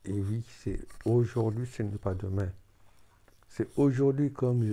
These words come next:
Jésus disait à Zachée. « Aujourd'hui, il me faut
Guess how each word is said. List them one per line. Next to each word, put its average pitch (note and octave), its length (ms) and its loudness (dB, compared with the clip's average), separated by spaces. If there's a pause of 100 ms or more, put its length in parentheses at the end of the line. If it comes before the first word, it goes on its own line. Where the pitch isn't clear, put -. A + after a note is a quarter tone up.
(120)
Jésus G#2+ 320 -2
disait G#2 300 -4
à G#2+ 120 0
Zachée. « G2 460 -6 (1400)
Aujourd'hui, C3+ 440 2
il D#3 80 2
me C3+ 100 4
faut C3+ 220 -2